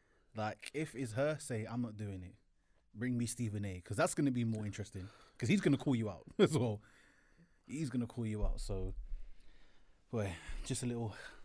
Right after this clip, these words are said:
public service announcement for you guys. <laughs> 'Cause I'm tired of it.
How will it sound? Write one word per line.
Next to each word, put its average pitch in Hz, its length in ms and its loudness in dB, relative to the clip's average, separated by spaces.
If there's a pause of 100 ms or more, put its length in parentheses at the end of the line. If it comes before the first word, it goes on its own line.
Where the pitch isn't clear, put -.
(520)
public - 340 4
service 117 380 2
announcement 117 440 0
for - 100 -6
you 113 100 0
guys. 113 300 0 (120)
<laughs> - 60 -10 (1120)
'Cause 107 120 -8
I'm 104 100 -6
tired 117 300 -4
of 98 140 -6
it. - 120 -12